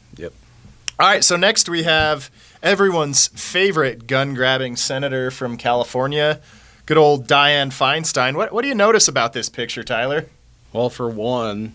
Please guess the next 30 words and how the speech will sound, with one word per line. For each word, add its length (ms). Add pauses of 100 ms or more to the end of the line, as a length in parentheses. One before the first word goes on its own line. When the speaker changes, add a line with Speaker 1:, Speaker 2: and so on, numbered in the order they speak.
Speaker 1:
she's 280
got 180
her 100
finger 540
on 100
the 60
trigger. 540 (220)
Speaker 2:
She's 140
got 220
her 80
booger 400
hooker 420 (100)
all 280
up 160
on 200
that 220
bang 160
Speaker 1:
Probably, 440 (100)
Speaker 2:
switch. 180 (220)
Speaker 1:
probably 480
pointing 440
at 200
some 160
press 320
members 480
over 240
there 140
Speaker 2:
Yeah. 180
Speaker 1:
on 80
the, 240